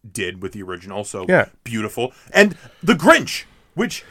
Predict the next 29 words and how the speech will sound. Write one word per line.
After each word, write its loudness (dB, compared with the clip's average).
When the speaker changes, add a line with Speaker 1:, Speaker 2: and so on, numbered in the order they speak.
Speaker 1:
is 6
Speaker 2:
Yeah. 12
Speaker 1:
not 4
a 4
great 2
mo-, -6
another 6
not 6
great 2
movie -2
from -2
around 6
this -2
time. 2
But -6
you 0
know 12
what? 6
J-, -14
Jim 6
Carrey 8
looks 0
great 6
as 6
the 4
Grinch. 10
Speaker 2:
It 6
looks 12
fantastic. 10